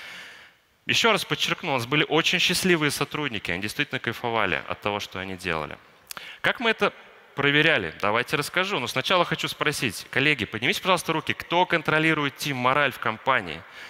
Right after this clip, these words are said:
Тим-мораль, она же лояльность, она же мотивация, она же, я не знаю, боевой дух команды и много разных других эпитетов, как это правильно обозвать.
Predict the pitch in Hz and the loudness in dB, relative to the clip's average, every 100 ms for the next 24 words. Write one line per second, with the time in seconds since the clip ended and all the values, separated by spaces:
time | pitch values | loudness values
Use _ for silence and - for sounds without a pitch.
0 | - - 127 127 151 165 123 127 143 147 | -12 -4 0 2 4 4 2 0 0 2
1 | 147 127 139 139 135 - 107 123 135 143 | 2 4 2 2 -2 -2 0 0 -2 -4
2 | - 107 104 123 - - 110 120 135 131 | -2 0 2 2 0 -2 0 0 0 0
3 | 120 127 104 110 135 151 95 131 147 - | 0 -2 0 0 0 -2 -4 -8 -6 -2
4 | 131 135 143 120 117 107 120 139 117 127 | 0 2 2 2 -2 -2 -4 -2 0 0
5 | 117 98 104 120 - 113 156 156 - - | -2 -6 -8 -10 -8 -6 -6 -8 -8 -6
6 | - 104 107 - 95 95 90 87 87 98 | -4 -4 -6 -6 -2 -2 -2 -6 -4 -6
7 | 92 82 82 | -4 -6 -6